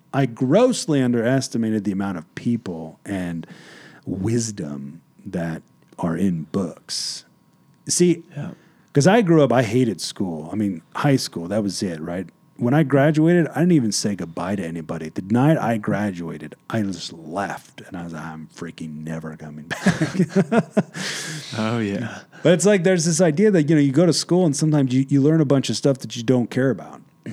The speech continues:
Speaker 1: And then you grow up, and because you don't use it, you forget it all.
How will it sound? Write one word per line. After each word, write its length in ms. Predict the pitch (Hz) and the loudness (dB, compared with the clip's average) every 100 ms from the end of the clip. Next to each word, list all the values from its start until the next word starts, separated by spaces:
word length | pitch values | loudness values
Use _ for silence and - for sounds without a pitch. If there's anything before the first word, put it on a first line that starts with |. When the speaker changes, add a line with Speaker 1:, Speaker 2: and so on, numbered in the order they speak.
| - _ - - _ _ _ _ _ _ _ - | -16 _ -20 -20 _ _ _ _ _ _ _ 4
Speaker 1:
And 120 | 151 | 6
then 100 | 143 | 6
you 100 | 131 | 6
grow 260 | 135 131 | 8 8
up, 260 | 147 147 147 | 6 4 2
and 180 | 113 107 | 0 2
because 260 | 110 123 120 | 0 2 2
you 60 | |
don't 160 | 120 113 | 2 4
use 200 | 120 120 | 4 4
it, 60 | |
you 100 | 104 104 | 2 0
forget 300 | 110 120 117 | 0 0 2
it 100 | 98 | 0
all. 200 | 80 | -4